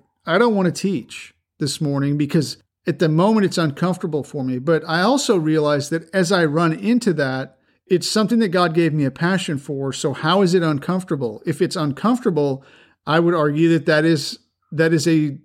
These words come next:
spiritual deception coming out of the underworld to try to keep me from doing that. Boys,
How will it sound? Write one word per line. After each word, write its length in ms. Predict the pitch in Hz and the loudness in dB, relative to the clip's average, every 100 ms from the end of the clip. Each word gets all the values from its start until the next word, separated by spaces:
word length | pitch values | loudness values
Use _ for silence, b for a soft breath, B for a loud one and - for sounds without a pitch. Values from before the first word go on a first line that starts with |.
| _ | _
spiritual 720 | - - - - 196 190 196 170 | -14 -10 -10 -4 2 2 2 -2
deception 560 | 151 - 143 131 147 | -2 0 -2 -2 -6
coming 280 | 139 147 143 | -4 -2 0
out 160 | 139 131 | -2 -2
of 60 | |
the 120 | 131 131 | -2 -2
underworld 580 | 127 123 117 113 131 - _ | -2 -4 -6 -8 -10 -18 _
to 120 | - | -4
try 220 | 170 175 185 | -2 2 2
to 100 | 208 | 2
keep 260 | - 170 | -2 -4
me 120 | 165 | -2
from 240 | 143 165 143 | -4 -4 0
doing 280 | 220 226 151 | 2 2 0
that. 200 | 120 - _ _ _ _ _ _ _ | -4 -10 _ _ _ _ _ _ _
Boys, 640 | 165 165 180 196 208 - | 0 2 4 4 2 -4